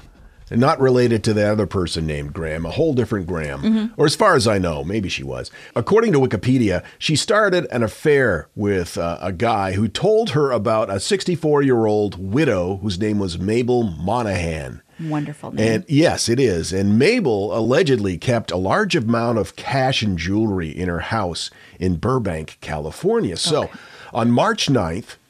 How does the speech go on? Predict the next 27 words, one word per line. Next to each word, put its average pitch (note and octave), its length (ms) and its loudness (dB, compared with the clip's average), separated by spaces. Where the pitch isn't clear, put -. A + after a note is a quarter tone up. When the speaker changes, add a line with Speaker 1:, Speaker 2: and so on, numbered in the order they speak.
Speaker 1:
nineteen C#3+ 520 -2
fifty-three, A2+ 640 0
Barbara C3+ 580 -2
Graham A2 560 -2
joined B2 480 0
this G#2 200 0
other G2 200 2
guy, D#2+ 360 -4
whose F2 300 -8
last G#2 240 -4
name G2+ 140 -2
was E2 120 -6
Perkins, F2 640 -4
to D#3 140 2
rob F3 420 2
Monahan's C3 720 2
home. D#3 500 2
Graham G3 420 2
reportedly C3 720 0
gained A2 360 0
entry A2 480 0
by F2+ 240 -2
asking C3+ 460 0
to A#2 100 0
use G2 340 2
her F#2 160 0
phone. F2 640 -2